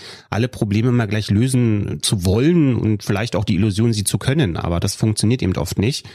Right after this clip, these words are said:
Und gerade das Entschleunigen und sagen, also gerade Patchwork wird dadurch auch so herausfordernd, weil man eben ganz oft auch damit leben muss, dass man auch für eine bestimmte Zeit bestimmte Probleme gar nicht gelöst bekommt, ist dann, glaub ich, ein guter Ausgangspunkt, damit man sich auch wirklich ein bisschen entspannter und offener miteinander unterhalten kann.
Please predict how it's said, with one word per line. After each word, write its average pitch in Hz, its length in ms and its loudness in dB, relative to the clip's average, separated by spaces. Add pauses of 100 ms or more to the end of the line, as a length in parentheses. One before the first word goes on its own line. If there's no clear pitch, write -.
(380)
Und 107 140 2
gerade 107 260 -4
das 113 160 -2
Entschleunigen 110 640 2
und 98 100 2
sagen, 110 340 -2
also 104 320 0 (420)
gerade 113 360 -2
Patchwork 135 540 0
wird 113 160 0
dadurch 117 320 0
auch 113 100 2
so 120 140 0
herausfordernd, 110 920 0
weil 101 100 0
man 107 160 2
eben 101 140 0
ganz 107 400 -2
oft 127 300 -2
auch 123 140 0
damit 113 280 0
leben 113 200 2
muss, 117 160 0
dass - 160 -2
man 107 140 2
auch 95 100 -2
für - 100 -4
eine 104 140 0
bestimmte 101 440 -2
Zeit 104 280 -4
bestimmte 107 340 -2
Probleme 104 400 0
gar 98 160 0
nicht 101 140 -2
gelöst 127 380 2
bekommt, 82 520 -2 (560)
ist - 220 -2
dann, 117 160 0
glaub 123 180 0
ich, 120 160 -2
ein 110 400 2
guter 107 500 -2
Ausgangspunkt, 139 840 2
damit 113 220 0
man 113 200 2
sich 110 160 -2
auch 101 100 -2
wirklich 110 380 -2
ein 104 200 -2
bisschen - 200 0
entspannter 104 400 0
und 101 140 -2
offener 117 180 0
miteinander 85 420 0
unterhalten 80 420 -2
kann. 78 200 -2